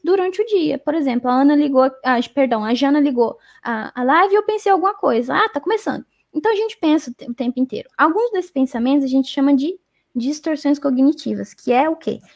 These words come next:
Esses pensamentos que vão nos impedir de fazer as coisas. Então, eu queria explicar pra vocês um pouco sobre essas distorções. Pode ser?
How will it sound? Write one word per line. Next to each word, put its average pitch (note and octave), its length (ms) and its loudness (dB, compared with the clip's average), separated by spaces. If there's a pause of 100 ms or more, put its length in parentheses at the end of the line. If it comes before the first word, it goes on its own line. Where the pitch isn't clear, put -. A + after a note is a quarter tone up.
(160)
Esses E4 260 0
pensamentos D4 500 -2
que C4+ 120 -8
vão C#4 120 2
nos C4+ 140 4
impedir C4+ 340 0
de B3 80 -10
fazer B3+ 220 -4
as C4 140 -6
coisas. G3+ 260 -12
Então, A3 220 -8
eu A#3+ 40 -4
queria C4+ 400 -4
explicar C#4 440 -4
pra C4+ 120 -4
vocês C4 380 -2
um C#4+ 80 2
pouco B3 260 -4
sobre A#3+ 220 -4
essas C4 300 -4
distorções. C4 600 -8
Pode - 280 -12
ser? G#4 200 -2